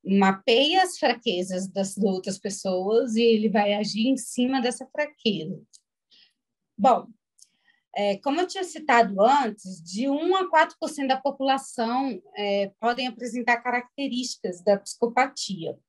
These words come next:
É um número muito grande e a gente se assusta, principalmente porque a gente tá pensando mais no psicopata como aquele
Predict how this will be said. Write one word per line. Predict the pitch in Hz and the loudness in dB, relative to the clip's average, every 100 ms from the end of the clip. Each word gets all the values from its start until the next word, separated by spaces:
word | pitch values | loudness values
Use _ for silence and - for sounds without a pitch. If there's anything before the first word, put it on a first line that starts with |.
| _ - - - - _ | _ -20 -16 -16 -18 _
É | 196 | 4
um | 196 | 6
número | 214 262 254 | 8 6 4
muito | 233 226 269 320 339 | 2 4 2 0 -2
grande | 208 202 202 226 - 196 | -4 -2 0 -2 -4 -6
e | |
a | 180 | -6
gente | 208 214 | -6 -10
se | - | 2
assusta, | 277 294 - 240 202 190 - 180 | 2 2 -4 -4 -4 -4 -8 -6
principalmente | - 370 - 349 254 262 311 | 0 0 2 2 4 2 0
porque | - 254 | -4 -4
a | |
gente | 214 233 - | -4 -6 -2
tá | 240 | -2
pensando | 233 233 - 240 226 233 | -2 -4 -2 -2 0 2
mais | 233 226 254 233 | 2 2 0 -2
no | 262 - | -6 -8
psicopata | - - 247 240 226 220 - | -16 -4 -2 2 2 0 -2
como | 226 233 | 0 0
aquele | 240 226 220 208 269 | -2 -2 0 -2 -6